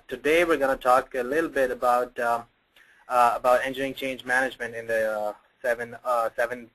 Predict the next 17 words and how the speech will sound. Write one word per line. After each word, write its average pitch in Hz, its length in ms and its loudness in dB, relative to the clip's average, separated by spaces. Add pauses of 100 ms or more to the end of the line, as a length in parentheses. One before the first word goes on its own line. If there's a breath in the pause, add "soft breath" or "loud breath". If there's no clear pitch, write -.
point 117 240 -10
oh 120 140 -2
one 131 320 2 (120)
system, 123 560 -4
and 113 200 -8
I'm 110 100 -18
gonna 113 180 -6
do 113 140 -12
a 113 100 -8
little 120 280 -10
bit 120 140 -8
of 117 180 -8
the, 117 320 -4 (280)
of 120 120 -12
the 117 120 -20
system 120 360 -14
demo. 123 420 0